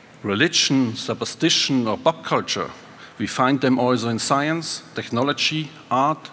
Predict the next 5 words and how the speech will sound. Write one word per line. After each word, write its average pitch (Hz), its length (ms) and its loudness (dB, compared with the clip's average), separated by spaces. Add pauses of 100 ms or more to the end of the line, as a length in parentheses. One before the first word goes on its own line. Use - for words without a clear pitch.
economics, 127 800 0
and 104 100 -4
politics. - 580 0 (1160)
And 117 120 0
as, 156 280 2